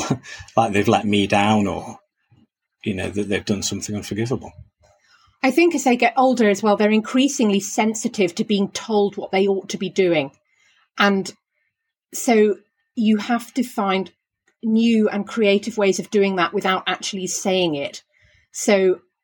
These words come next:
Speaker 2: not in a sort of, "Oh, look, I happen to be praying in the kitchen as you come in." But, I mean,
Speaker 1: <laughs>
Speaker 2: really just how you go about your day. If you're having to kind of shoehorn it in like that,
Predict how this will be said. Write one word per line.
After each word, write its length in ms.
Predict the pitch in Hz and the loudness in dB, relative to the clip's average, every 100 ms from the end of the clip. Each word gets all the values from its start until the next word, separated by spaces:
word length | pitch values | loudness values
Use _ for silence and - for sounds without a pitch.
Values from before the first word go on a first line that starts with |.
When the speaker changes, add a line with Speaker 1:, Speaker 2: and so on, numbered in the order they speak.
| _ _ _ _ | _ _ _ _
Speaker 2:
not 260 | 277 302 277 | 0 2 2
in 120 | 254 | 2
a 40 | 226 | 2
sort 180 | 240 208 | 2 0
of, 120 | 196 | 0
"Oh, 80 | 226 | 0
look, 280 | 233 233 208 | 2 2 0
I 80 | 202 | -2
happen 340 | 196 214 220 | -2 -4 -4
to 80 | 202 | -4
be 140 | - 196 | -4 -6
praying 680 | - 214 202 190 175 160 - _ _ - | -4 -2 0 2 0 -4 -12 _ _ -4
in 100 | 190 | -2
the 80 | |
kitchen 440 | 196 226 220 - 190 | 0 -2 -2 -2 -2
as 140 | 180 | -2
you 80 | 202 | -4
come 240 | 196 208 190 | -4 -2 2
in." 300 | 180 143 143 - - - | 2 0 -6 -16 -20 -4
But, 200 | 240 156 - | -2 -2 0
I 60 | 233 | 2
mean, 240 | 240 226 | 4 2
Speaker 1:
<laughs> 0 | |
Speaker 2:
really 260 | 262 294 302 | 2 2 2
just 240 | 262 254 | 0 -4
how 200 | 240 247 | -2 2
you 200 | 247 240 | 4 2
go 220 | 247 226 | 2 0
about 320 | 214 214 202 208 | 0 0 -4 -4
your 160 | 190 | -4
day. 300 | 185 220 185 | -2 0 2
If 120 | 185 | 0
you're 80 | 262 | -2
having 240 | 247 285 311 | -2 -2 -4
to 80 | |
kind 180 | - 269 | -2 -2
of 60 | 214 | -2
shoehorn 680 | - - 247 247 240 214 202 | -4 -2 0 0 0 0 0
it 100 | 202 | 0
in 180 | 233 233 | 0 2
like 300 | 190 147 - | 0 -4 -6
that, 300 | 139 135 | -8 -10